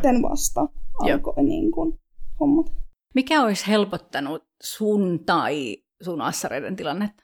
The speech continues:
Speaker 1: Ää, ylipäätään se, että olisi niin kuin, jos miettii sitä ensimmäistä kertaa, niin se, että olisi ollut silloin jo tietoa siitä, että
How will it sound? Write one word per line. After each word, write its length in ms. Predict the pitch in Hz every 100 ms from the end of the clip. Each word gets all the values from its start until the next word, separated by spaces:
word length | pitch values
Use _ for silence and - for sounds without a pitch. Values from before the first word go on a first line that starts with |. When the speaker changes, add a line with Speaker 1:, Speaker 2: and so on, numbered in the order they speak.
| -
Speaker 1:
Ää, 160 | 277 277
ylipäätään 640 | 302 349 320 302 285 285
se, 160 | 269 277
että 200 | 262 -
olisi 320 | 226 233 254
niin 340 | 240 226 -
kuin, 280 | 240 220 - - -
jos 200 | - 254
miettii 380 | 247 233 - 240
sitä 160 | -
ensimmäistä 520 | - 247 262 - 285 -
kertaa, 440 | 311 330 339 330 330 -
niin 400 | 294 262 226 254 -
se, 300 | 285 - 226
että 320 | 254 - 285 302 - - - - -
olisi 400 | 302 311 311 -
ollut 340 | 294 277 277
silloin 460 | - 285 277 262 254
jo 100 | 247
tietoa 560 | 247 240 240 254 240 226
siitä, 420 | 220 214 233 220
että 460 | 285 - - 302